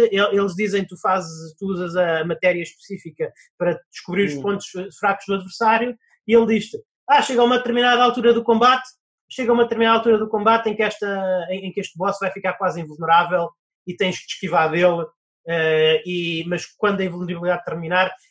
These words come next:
Speaker 1: é mais fácil de lhe fazer stagger." Tudo bem, fantástico. O problema é que eu não tinha a mate-, é que nós temos slots de matéria, eh, limitados, ou seja, o nível, o número de magias que nós
Speaker 2: Uhum.
Speaker 1: podemos equipar por personagem é limitado.
Speaker 2: Uhum.
Speaker 1: E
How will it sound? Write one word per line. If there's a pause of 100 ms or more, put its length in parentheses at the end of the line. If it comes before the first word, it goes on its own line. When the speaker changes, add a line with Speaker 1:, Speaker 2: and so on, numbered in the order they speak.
Speaker 1:
é
mais
fácil
de
lhe
fazer
stagger." (440)
Tudo
bem, (260)
fantástico. (220)
O
problema
é
que
eu
não
tinha
a
mate-, (260)
é
que
nós
temos
slots
de
matéria, (460)
eh,
limitados, (220)
ou
seja,
o
nível, (120)
o
número
de
magias
que
nós
Speaker 2:
Uhum.
Speaker 1:
podemos
equipar (300)
por
personagem
é
limitado. (540)
Speaker 2:
Uhum.
Speaker 1:
E